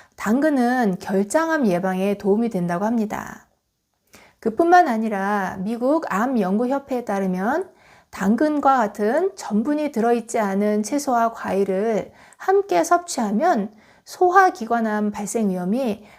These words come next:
감소한다고 하고요. 이외에도 당근이 위암, 대장암, 전립선암,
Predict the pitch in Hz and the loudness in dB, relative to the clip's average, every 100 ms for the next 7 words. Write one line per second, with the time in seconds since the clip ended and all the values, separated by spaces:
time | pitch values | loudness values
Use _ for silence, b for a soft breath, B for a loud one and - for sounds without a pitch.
0 | B - 190 220 294 285 247 196 190 202 | B -4 0 2 2 0 0 0 0 -2
1 | 262 226 185 254 392 - b b b b | -2 0 2 2 0 -6 b b b b
2 | 226 294 285 226 202 285 359 415 - - | 6 6 6 4 0 2 4 2 0 -8
3 | 202 226 240 220 277 202 214 214 208 294 | -4 -2 -2 -2 -2 -2 0 0 0 0
4 | 392 - - 190 220 202 190 240 349 349 | -2 -6 -4 -2 0 0 0 -2 -2 -6
5 | 202 196 233 - 190 165 175 | -2 0 0 -2 -4 -2 -6